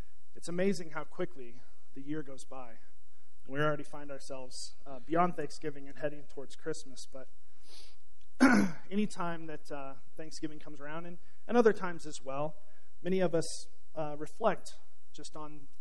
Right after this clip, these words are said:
the things that we're thankful for and, and how God has blessed us. And I, uh, I do the same, whether it's in Thanksgiving or not. And, and anytime I do, um, I just find that there's such power in, in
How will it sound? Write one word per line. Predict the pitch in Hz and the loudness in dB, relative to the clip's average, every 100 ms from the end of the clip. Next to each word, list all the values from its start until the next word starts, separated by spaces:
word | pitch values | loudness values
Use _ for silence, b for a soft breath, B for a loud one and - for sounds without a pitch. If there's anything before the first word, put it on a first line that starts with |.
| - | -2
the | 156 | 0
things | 180 180 | 0 0
that | 185 | 0
we're | 156 | 0
thankful | 156 170 - | 0 -2 -2
for | 127 127 123 | -2 -2 -2
and, | 123 127 b b b - | -2 -2 b b b 0
and | 139 | 0
how | 160 | 0
God | 151 151 | 2 0
has | 147 - | 0 0
blessed | 143 139 - | 0 0 0
us. | 131 - | 0 0
And | 139 131 - B B B B B B - - - - - - - - 170 | 0 0 0 B B B B B B 0 0 0 0 0 0 0 -2 0
I, | 165 170 | 2 4
uh, | 160 151 - | 4 2 2
I | 175 | 4
do | 190 | 4
the | 175 | 2
same, | - 160 135 123 - - - | 0 -2 -2 -2 -2 -2 -2
whether | - 156 160 151 | 0 0 0 0
it's | 147 - - - - - | -2 0 0 0 0 0
in | 165 156 | -2 -2
Thanksgiving | 160 156 - 160 156 | -2 -2 -2 -2 -2
or | 143 | -2
not. | 156 156 143 | 0 0 -2
And, | 147 156 | -2 -2
and | 160 170 | -2 0
anytime | 208 202 202 202 | 0 2 0 0
I | 175 | 0
do, | 165 175 190 143 135 - b b b b b - | 0 2 2 2 -2 -2 b b b b b 0
um, | 147 147 143 - - | 0 0 0 -2 0
I | 170 | 0
just | 190 - | 0 0
find | 196 202 | 2 2
that | 190 - | 2 0
there's | - | 0
such | 214 - | 0 0
power | - 156 160 139 | 0 0 0 0
in, | 135 135 - | -2 0 0
in | 143 | 0